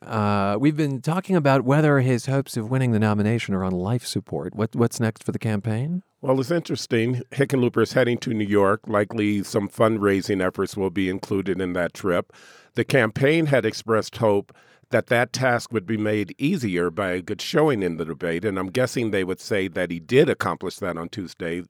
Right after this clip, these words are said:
Speaker 2: the criticisms you just read to the contrary. But the final word, of course, really belongs to the voters and maybe the people writing the checks.
Speaker 1: Well, tonight's the second night of this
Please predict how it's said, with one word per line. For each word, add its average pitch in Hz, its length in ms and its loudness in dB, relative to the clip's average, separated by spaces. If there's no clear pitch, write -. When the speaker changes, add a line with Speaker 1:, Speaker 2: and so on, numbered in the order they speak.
Speaker 2:
the 85 200 -8
criticisms 95 760 -4
you 95 100 -8
just 92 260 -8
read 87 220 -8
to 98 100 -14
the 85 100 -16
contrary. 92 720 -6
But 123 140 -2
the 117 80 -2
final 123 380 2
word, 117 300 4
of - 140 -6
course, 101 260 -2
really 113 240 2
belongs 101 360 2
to - 120 0
the 90 120 -2
voters 101 580 2
and 90 440 -2
maybe 95 360 2
the 90 100 -6
people 101 320 -2
writing 90 320 0
the 98 80 -8
checks. - 540 -8
Speaker 1:
Well, - 80 -6
tonight's 165 480 2
the 127 400 4
second 165 400 0
night 135 240 2
of 139 100 -4
this - 380 -4